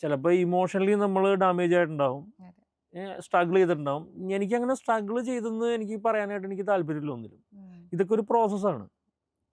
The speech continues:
Speaker 1: സംഭവിച്ച് പോണതാണ്
Speaker 2: ഉം.
Speaker 1: എല്ലാ കാര്യങ്ങളും. അപ്പൊ അത്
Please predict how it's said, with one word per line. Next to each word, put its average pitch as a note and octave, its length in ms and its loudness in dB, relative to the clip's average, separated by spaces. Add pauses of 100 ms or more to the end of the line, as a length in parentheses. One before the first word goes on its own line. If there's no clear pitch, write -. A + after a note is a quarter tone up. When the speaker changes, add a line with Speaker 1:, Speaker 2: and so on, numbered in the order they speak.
(120)
Speaker 1:
സംഭവിച്ച് F#3+ 500 2 (260)
പോണതാണ് F#3+ 380 0
Speaker 2:
ഉം. C3 40 -4
Speaker 1:
എല്ലാ C3+ 180 -2
കാര്യങ്ങളും. A2+ 480 -10 (800)
അപ്പൊ B2 220 -4
അത് C3 200 -4